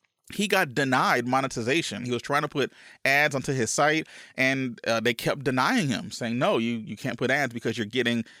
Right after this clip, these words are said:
bad traffic to your site, invalid traffic." And we couldn't really figure out what was causing the issue, so we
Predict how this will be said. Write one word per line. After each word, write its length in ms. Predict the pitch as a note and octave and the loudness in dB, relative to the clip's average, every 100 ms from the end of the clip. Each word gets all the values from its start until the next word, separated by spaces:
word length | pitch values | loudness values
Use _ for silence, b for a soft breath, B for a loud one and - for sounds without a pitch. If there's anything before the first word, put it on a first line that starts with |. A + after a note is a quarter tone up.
| B | B
bad 420 | B2 A2+ B2 B2+ A#2 | -12 0 4 4 0
traffic 340 | - B2 A#2 | 0 -2 -2
to 100 | - | -2
your 100 | G2+ | -2
site, 320 | - C#3 A2 - | 0 2 0 0
invalid 540 | A#2+ B2+ A2 A2 G#2 | -2 0 0 0 0
traffic." 520 | - D3 C#3 - - - B B - | -4 -2 -2 -4 -14 -14 B B -2
And 200 | C#3 D3+ | 0 0
we 60 | |
couldn't 220 | F3 D4+ | 0 2
really 140 | C#4+ A#3+ | 2 2
figure 260 | - G#3+ | 0 4
out 160 | G#3+ F#3 | 4 4
what 100 | F3 | 4
was 140 | E3+ | 2
causing 420 | - - D#3 E3 E3 | 0 2 2 2 0
the 180 | C#3+ | 0
issue, 340 | C#3 - G3+ A3+ - B B | 0 0 -2 -2 -6 B B
so 260 | B - F3 | B 2 4
we 420 | E3+ D3+ D#3+ D3+ | 4 2 2 0